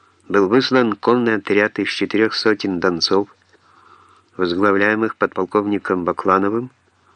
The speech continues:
сыном известного донского генерала Якова Петровича Бакланова.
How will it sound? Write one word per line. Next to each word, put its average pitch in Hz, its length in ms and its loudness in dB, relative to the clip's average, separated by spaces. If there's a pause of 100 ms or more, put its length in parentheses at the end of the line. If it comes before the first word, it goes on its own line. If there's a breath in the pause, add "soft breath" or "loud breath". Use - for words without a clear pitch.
(240 soft breath)
сыном 117 400 2
известного 107 460 0
донского 98 540 0
генерала 92 420 0
Якова 101 460 0
Петровича 92 600 -2
Бакланова. 87 680 -4